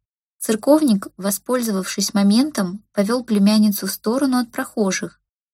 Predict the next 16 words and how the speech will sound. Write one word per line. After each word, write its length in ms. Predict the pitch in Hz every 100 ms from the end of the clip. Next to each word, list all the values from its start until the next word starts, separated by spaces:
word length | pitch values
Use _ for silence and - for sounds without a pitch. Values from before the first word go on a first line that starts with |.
| _
прекрасно 520 | 214 208 226 220 214
понимая, 520 | 202 196 202 226 262
что 200 | 208 -
я 100 | 196
буду 400 | 190 214 196 185 226
вынуждена 680 | 185 233 302 233 202 185
пойти 340 | 185 180 - 220
следом. 600 | - 233 202 160 160 - _ _ _ _ _ _
Пожалуй, 440 | 208 214 285 285
всё-таки 420 | 202 - 220 220 214
стоит 400 | - 247 277 -
провести 440 | 196 190 - 254
с 100 | -
ней 80 | 202
серьёзную 680 | - 190 185 214 240 214
беседу 640 | 175 180 - 240 247 175